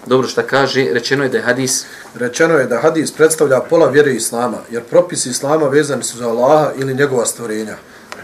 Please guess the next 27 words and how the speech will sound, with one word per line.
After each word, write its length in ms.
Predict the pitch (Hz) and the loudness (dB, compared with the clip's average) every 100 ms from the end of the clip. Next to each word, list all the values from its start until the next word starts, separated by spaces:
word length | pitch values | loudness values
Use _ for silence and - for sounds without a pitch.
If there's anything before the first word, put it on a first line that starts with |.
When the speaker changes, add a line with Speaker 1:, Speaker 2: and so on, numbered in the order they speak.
| - - - | -20 -20 -6
Speaker 2:
A 120 | 110 | 4
ovaj 220 | 165 - 139 | 6 6 6
hadis 400 | 156 151 - 147 | 2 0 -2 0
vezan 280 | 160 147 | 2 2
je 60 | 131 | -2
za 120 | 117 | -6
drugu 300 | 123 160 139 - | -4 -4 -4 -6
polovicu 420 | 120 135 156 120 | -4 -4 -4 -6
Islama, 480 | - 120 151 160 - | -2 2 2 2 -2
za 140 | - 120 | -6 -8
propise 440 | - 165 - 131 | 0 -2 0 -4
vezane 420 | 127 156 135 117 | 2 2 2 -4
za 140 | 113 117 | -2 0
Allahova 420 | 120 127 127 104 | 4 4 2 -4
stvorenja. 460 | - 107 101 98 87 - - - - | -6 -10 -10 -10 -14 -16 -20 -20 -14
Svrha 340 | - 185 170 | -6 -2 0
hadisa 520 | 147 135 135 170 170 135 | 0 -2 -2 -2 0 0
je: 160 | 110 143 | 0 2
„Onaj 280 | 170 151 | 4 4
koji 180 | 131 139 | 2 -4
bude 300 | 135 170 143 | -2 0 0
potpuna 480 | 127 170 - 139 127 | 4 2 2 -4 -4
imana, 400 | 123 135 160 147 | -2 2 2 2
bit 200 | 117 151 | -2 -4
će 80 | 147 | -2
ukrašen 520 | 151 147 120 131 117 | -2 -2 -2 -4 -4
milošću 400 | 156 160 127 - | 0 0 -2 -8